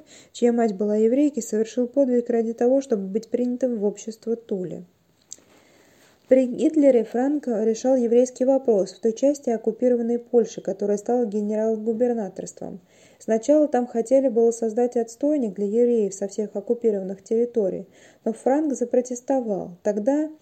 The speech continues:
стала расширяться сеть концлагерей, и эшелоны перенаправлены туда.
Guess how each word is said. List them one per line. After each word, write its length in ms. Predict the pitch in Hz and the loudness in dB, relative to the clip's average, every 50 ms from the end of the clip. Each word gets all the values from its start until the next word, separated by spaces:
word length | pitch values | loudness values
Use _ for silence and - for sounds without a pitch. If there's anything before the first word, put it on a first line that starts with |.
| _ - - _ _ _ - - _ _ _ | _ -20 -20 _ _ _ -20 -20 _ _ _
стала 440 | - - - 247 254 269 269 269 254 | -10 -2 2 2 4 4 4 4 4
расширяться 600 | 247 233 - - 240 220 226 233 254 247 - 247 | 2 0 -2 0 0 2 4 2 2 2 0 -2
сеть 300 | 240 - - 226 226 226 | 0 2 0 0 0 0
концлагерей, 800 | - 233 233 226 - 240 240 233 233 262 269 254 240 214 190 - | -2 -4 -4 -4 -2 -2 -2 0 0 0 2 2 2 2 0 -2
и 220 | - - 202 208 | -4 -2 -2 -2
эшелоны 460 | 208 - - 226 233 262 285 285 277 | -2 -2 -2 0 2 2 2 2 0
перенаправлены 720 | 254 - 226 214 208 202 196 190 - 214 226 226 233 226 220 | 0 0 0 0 0 -2 -4 -2 -2 -2 0 0 -2 -4 -4
туда. 480 | 220 - 247 233 202 202 160 165 185 | -2 -2 -2 0 0 -2 -2 -4 -10